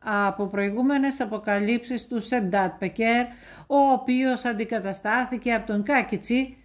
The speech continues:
στα παρακυβερνητικά. Βλέπετε τη βιαστήσα δολοφονηθήσα από βουλευτή του κυρίου Ερντογάν, που είχε και πατέρα ανώτατο της, ε, ασφαλείας υπουργό.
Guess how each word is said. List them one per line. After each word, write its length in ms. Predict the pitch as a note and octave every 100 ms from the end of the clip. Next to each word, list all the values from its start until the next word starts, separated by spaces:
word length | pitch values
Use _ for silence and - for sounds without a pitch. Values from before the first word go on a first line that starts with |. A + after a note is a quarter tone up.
| _
στα 320 | - - A#3+ A#3+ A#3 A#3 A3 A3 A3
παρακυβερνητικά. 1120 | A#3+ A#3 A3+ A3 A#3 A#3+ B3 B3 B3 D#3 D3+ _ _ _ _ _ - - -
Βλέπετε 840 | F3+ A3+ A3+ A#3+ B3 B3 A#3+ B3
τη 140 | B3+
βιαστήσα 640 | A3+ A#3+ A#3 A#3+ A#3 A3 A#3
δολοφονηθήσα 840 | A#3 A#3 A#3+ A#3 A3+ A3 G#3+ A3+
από 260 | G#3 G#3+ G#3
βουλευτή 600 | G#3 G#3 G#3 - G#3 G3+
του 120 | G#3
κυρίου 320 | G3 G#3 G3+
Ερντογάν, 640 | G3+ G3 A3+ B3 F#3 C#3 - _ _ _ _ _ _ _ _ _ _ _
που 180 | - G#3
είχε 640 | G#3 G#3+ G#3+ G3+ A3+ A3+
και 180 | A3 G#3+
πατέρα 680 | G3 F3+ G3+ G3+ G3 G3+ G#3 G#3 G3+ G3+ - - _ _ _ _ _ _ _ _
ανώτατο 1300 | G#3+ A#3+ D#4 D4 F3+ D#3 E3 D#3+ D#3 D3+ D3 D3 D3+
της, 320 | F#3+ D#3 -
ε, 380 | E3+ D#3 G#2 -
ασφαλείας 720 | G3 - F#3+ F#3 F#3 E3+ D#3+ F3
υπουργό. 880 | D#3 E3 D#3 F#3 A#3+ C#4+ D4 D#4